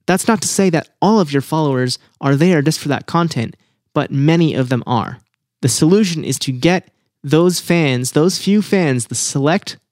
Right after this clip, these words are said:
chosen ones who actually care about your music,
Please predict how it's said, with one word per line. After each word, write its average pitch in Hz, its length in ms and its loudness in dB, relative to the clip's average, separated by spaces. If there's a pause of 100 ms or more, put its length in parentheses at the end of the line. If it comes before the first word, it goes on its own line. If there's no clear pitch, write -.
(180)
chosen 170 440 2
ones 110 380 -2 (220)
who 160 120 4
actually 151 420 0
care 156 320 2
about 143 280 0
your 135 160 0
music, 135 520 0